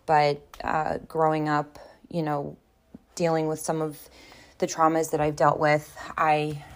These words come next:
resorted to substance, and that started at a young age, probably around fourteen or fifteen, uh,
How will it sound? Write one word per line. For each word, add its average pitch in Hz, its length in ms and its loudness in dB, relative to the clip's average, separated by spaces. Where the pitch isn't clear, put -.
resorted 160 580 -6
to 165 460 -8
substance, 156 840 -6
and 160 160 -8
that 147 160 -4
started 156 380 -6
at 147 120 -6
a - 20 -8
young 151 280 -6
age, 160 380 -10
probably 165 400 -8
around 151 300 -6
fourteen 160 440 -8
or 147 60 -8
fifteen, 190 680 -10
uh, 151 360 -4